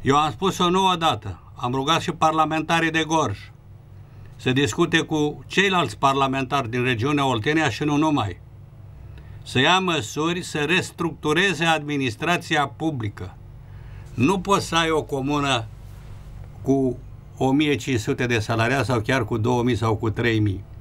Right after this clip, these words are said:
atâta timp cât media pe Uniunea Europeană este de peste cinci mii, șase mii, șapte mii de locuitori pe o comună.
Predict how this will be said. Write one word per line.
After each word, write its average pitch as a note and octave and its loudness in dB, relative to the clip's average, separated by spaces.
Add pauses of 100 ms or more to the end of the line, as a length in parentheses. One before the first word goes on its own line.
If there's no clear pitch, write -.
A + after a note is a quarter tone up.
(340)
atâta D3 2
timp D3+ -2
cât C3 2
media C3+ 2 (840)
pe B2+ 4
Uniunea D3 2
Europeană C#3+ 0
este C3+ 0
de B2+ -2 (280)
peste C3+ 2
cinci A#2+ 2
mii, A#2+ 4
șase A#2 0
mii, B2+ 2
șapte A#2+ -2
mii A#2 2
de A2+ -2 (280)
locuitori A#2 2 (480)
pe C#3 4
o C3+ 6
comună. C3 2